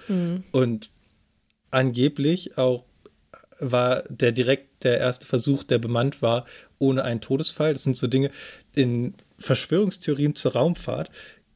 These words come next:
Speaker 2: kann man sich ja ewig eingraben. So mit,
Speaker 1: <laughs>
Speaker 2: i-, ist eine Parallelmission der Sowjets gescheitert und wurde einfach nie bekannt gegeben?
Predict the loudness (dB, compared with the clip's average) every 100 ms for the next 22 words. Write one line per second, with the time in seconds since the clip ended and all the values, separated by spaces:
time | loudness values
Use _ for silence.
0 | _ 0 2 0 -2 -4 -4 0 0 0
1 | -4 -2 -2 -2 -6 -6 -10 -8 0 0
2 | 0 0 0 0 -4 -6 -8 -18 -20 _
3 | 0 0 0 0 0 2 2 2 0 2
4 | 2 2 2 0 -2 0 2 2 2 2
5 | 2 0 -2 0 2 0 0 -4 -4 0
6 | 2 2 -4 -2 -2 0 2 0 0 -2
7 | 0 0 0